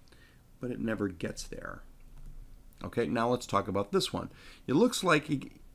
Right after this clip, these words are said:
it was getting closer and closer to five, right? So now it's moving away from this five value. It was never equal to it, but it was very close to it. And as we move to the right,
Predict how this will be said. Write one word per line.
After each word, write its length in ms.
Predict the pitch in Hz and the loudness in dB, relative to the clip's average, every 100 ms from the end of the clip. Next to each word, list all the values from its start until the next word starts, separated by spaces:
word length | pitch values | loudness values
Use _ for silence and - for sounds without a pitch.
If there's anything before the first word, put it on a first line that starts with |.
| - | 0
it 140 | 135 127 | 2 4
was 420 | 139 160 220 202 | 6 8 6 6
getting 300 | 190 185 165 | 6 6 4
closer 480 | - 151 139 - 127 | 4 4 4 4 4
and 100 | 113 | 2
closer 460 | - 117 107 - | 2 2 2 0
to 140 | 90 101 | -2 -2
five, 440 | - 87 50 - | -2 -2 -4 -4
right? 220 | 113 104 | -4 -2
So 80 | - | 0
now 240 | 107 123 135 | 2 4 4
it's 160 | 131 | 4
moving 320 | 135 139 143 | 6 6 4
away 460 | 135 131 131 143 151 | 2 4 6 6 4
from 200 | 151 147 | 2 0
this 140 | 139 | 0
five 320 | - 110 104 95 | 0 0 0 0
value. 420 | 101 95 98 101 | -2 -2 -2 -2
It 60 | - | -2
was 180 | 104 104 | 0 2
never 260 | 131 127 | 2 2
equal 340 | - 226 110 101 | 2 0 -2 -4
to 200 | - 92 | -4 -4
it, 240 | - - - - - - - | -6 -10 -20 -20 -20 -18 -8
but 80 | - | -4
it 60 | |
was 120 | 98 | -4
very 240 | 98 117 104 | 0 0 0
close 420 | - 139 147 135 | -2 -2 -2 -2
to 120 | - | -6
it. 180 | 90 - - - - - - - - - | -8 -8 -14 -20 -18 -16 -16 -16 -18 -2
And 340 | 131 147 151 | 2 4 4
as 200 | 135 135 | 4 4
we 80 | 139 | 6
move 260 | 123 127 123 | 10 10 8
to 120 | - | 2
the 80 | 110 | 2
right, 300 | 104 104 | 4 4